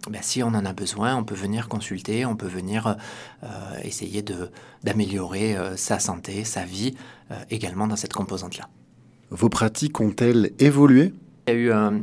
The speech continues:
Speaker 1: un processus, on va dire, euh, continu sur ces, euh, vingt dernières années, euh, avec, euh, une prise en compte, euh, bien plus importante de, de la personne, du consentement et, euh, également de, de,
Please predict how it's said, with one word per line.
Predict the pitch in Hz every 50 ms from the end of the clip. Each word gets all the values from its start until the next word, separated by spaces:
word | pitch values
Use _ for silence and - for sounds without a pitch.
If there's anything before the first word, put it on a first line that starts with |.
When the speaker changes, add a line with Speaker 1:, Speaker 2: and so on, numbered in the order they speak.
| 104 -
Speaker 1:
un | 123
processus, | 117 113 - 120 110 - - 107 - - - 139 135 - -
on | 117 104 101
va | 92 95
dire, | 101 107 117 127 120 110
euh, | 107 104 101 98 98 98 101 101 101 104 104 107 107
continu | - 113 110 107 - - 113 110 110 120 131
sur | 127 - - 101 -
ces, | - - 104 104 104
euh, | 98 92 92 95
vingt | 95 107 104 101
dernières | 98 95 98 104 101 95 95 104
années, | 98 101 120 143 170 175 175 - - - - - - - - -
euh, | 98 92 95 92 95 95 92 92 101 107 110 -
avec, | 101 101 98 107 104 110 110 -
euh, | 113 101 101 104 104 104 104 110 117 120 120
une | 107 107
prise | 107 - - 101 95
en | 95 95 101
compte, | - 117 113 113 107 -
euh, | 107 98 98 98 95 98 - - - - - -
bien | - - 101
plus | 98 - 104 101
importante | 101 98 - - - - - 113 110 110 - -
de, | 95 98 95 95 92 92 92 92 95 95 98 98 110 113 113 -
de | 104 95
la | 90 92
personne, | - - - - - 131 127 131 135 139 135 139 139 139 135 123
du | - -
consentement | - - 92 90 - - - - - 104 110 120 113
et, | - 117 113 117 117 110
euh, | 101 98 95 95 95 95 98 95 98 98 98 98 98 - 107
également | 107 101 104 95 98 104 113 123
de, | 127 107 107 98 98 95 92 92
de, | 90 95 90 90